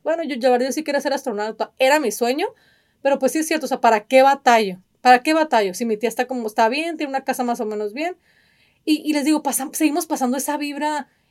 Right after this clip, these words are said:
en, en vez de, de pasar una vibra de superarnos, de ser felices, de crecer. Y así le puedo seguir y seguir y seguir y seguir en cualquier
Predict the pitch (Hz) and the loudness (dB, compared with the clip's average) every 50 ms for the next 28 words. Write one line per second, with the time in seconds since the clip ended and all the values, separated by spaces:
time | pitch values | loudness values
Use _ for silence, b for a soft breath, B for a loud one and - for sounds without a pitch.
0 | _ - 277 262 262 269 269 240 233 220 247 285 240 240 277 254 240 214 220 220 | _ -6 -6 -4 -2 2 2 2 2 2 0 -4 -4 -4 -2 -2 -2 -2 -2 -2
1 | 226 247 254 254 247 247 262 262 254 - 247 185 - 214 208 220 220 226 240 233 | 0 0 0 0 0 0 0 0 0 -2 -4 -4 -4 -6 -6 -6 -6 -8 -8 -6
2 | 233 226 214 202 196 190 - 220 196 - 254 240 233 226 220 226 240 - - 240 | -4 -4 -4 -4 -4 -6 -6 -8 -6 -2 -2 -2 -2 -2 -4 -4 -4 -4 -2 -2
3 | 208 190 208 196 202 - 202 190 180 180 - - 214 208 214 220 202 185 - B | -2 0 -2 -4 -4 -6 -6 -6 -6 -8 -8 -6 -4 -2 -2 -2 -4 -6 -10 B
4 | B B B B B B B B B B B B - 294 320 302 - 311 311 330 | B B B B B B B B B B B B -2 0 0 2 2 2 4 2
5 | 370 359 - 370 370 359 - - 302 226 214 196 226 262 285 302 311 - 262 - | 2 2 0 0 0 0 0 0 2 2 2 2 0 0 -2 -2 -4 -6 -8 -6
6 | - 240 208 202 208 240 247 285 285 - 220 202 185 214 240 262 254 - 233 196 | -4 -4 -4 -4 -4 -4 -4 -4 -4 -4 -4 -4 -2 -4 -6 -6 -4 -4 -4 -4
7 | 190 214 254 302 302 - _ _ 233 233 226 196 - 220 202 190 185 185 - 233 | -4 -4 -6 -6 -8 -10 _ _ -8 -8 -8 -4 -4 -2 -2 -2 -6 -8 -8 -6
8 | 226 233 247 240 - | -6 -6 -6 -8 -10